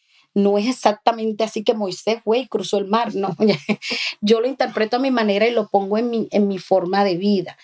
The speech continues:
O sea, cuando, cuando ella me dio esa palabra, ya yo, ya yo había tomado la decisión, o, o por lo menos yo creía en los tres días que estaba allá que yo quería hacer algo por mí. O sea,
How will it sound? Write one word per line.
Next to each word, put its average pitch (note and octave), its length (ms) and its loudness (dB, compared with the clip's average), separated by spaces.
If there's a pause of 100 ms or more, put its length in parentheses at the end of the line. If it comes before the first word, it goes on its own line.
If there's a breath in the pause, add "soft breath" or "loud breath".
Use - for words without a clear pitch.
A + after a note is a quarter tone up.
(360 loud breath)
O - 40 -20
sea, F#3 220 0
cuando, G#3 840 2
cuando G#3 260 4
ella A#3+ 140 4
me C#4 140 2
dio A#3+ 100 0
esa A#3+ 220 0
palabra, G3+ 580 2
ya F#3 300 0
yo, A3 380 -2 (600)
ya G3+ 180 2
yo A3+ 120 0
había A#3+ 300 0
tomado F#3+ 400 0
la G3+ 120 2
decisión, F3+ 800 -2 (520)
o, F#3 200 0 (140)
o G#3 100 -2
por G#3 120 2
lo F#3+ 100 2
menos G3 300 0
yo G3+ 220 0 (280)
creía G3+ 840 0 (360)
en G3 160 2
los F#3 180 -4
tres G3+ 220 2
días A3 160 -2
que A#3 60 -4
estaba G#3 240 0
allá G3 200 2
que - 200 -6 (240)
yo F3+ 140 -4
quería F#3 280 -2
hacer F3 220 -6
algo E3+ 220 -2
por - 180 -8
mí. - 220 -4
O E3 40 -8
sea, E3+ 160 -2